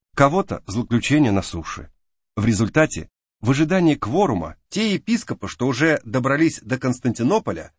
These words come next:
занялись обсуждением частных вопросов, для решения которых не требовался авторитет Вселенского Собора. Такое частное предсоборное совещание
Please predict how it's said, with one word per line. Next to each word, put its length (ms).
занялись 500
обсуждением 680
частных 400
вопросов, 520
для 240
решения 420
которых 480
не 180
требовался 640
авторитет 600
Вселенского 580
Собора. 440
Такое 400
частное 680
предсоборное 840
совещание 760